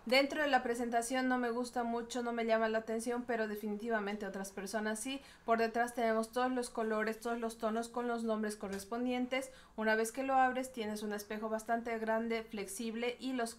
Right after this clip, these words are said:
tonos bastante lindos, llamativos, que te llaman a hacer nuevos looks y definitivamente te va a gustar muchísimo.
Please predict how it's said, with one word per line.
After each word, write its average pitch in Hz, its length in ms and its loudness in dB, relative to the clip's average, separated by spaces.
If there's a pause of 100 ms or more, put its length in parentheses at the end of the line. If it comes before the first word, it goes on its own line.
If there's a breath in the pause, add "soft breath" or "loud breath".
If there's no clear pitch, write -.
(140)
tonos 214 480 -2
bastante 208 540 -2
lindos, 202 400 -2
llamativos, 202 720 2 (300 loud breath)
que 226 100 0
te 233 220 0
llaman 247 500 4
a - 60 0
hacer 220 340 -2
nuevos 220 380 2
looks 220 360 -2
y 226 100 -4
definitivamente 208 760 -2
te 208 100 -8
va 180 100 0
a - 20 -2
gustar 185 300 -6
muchísimo. 180 540 -8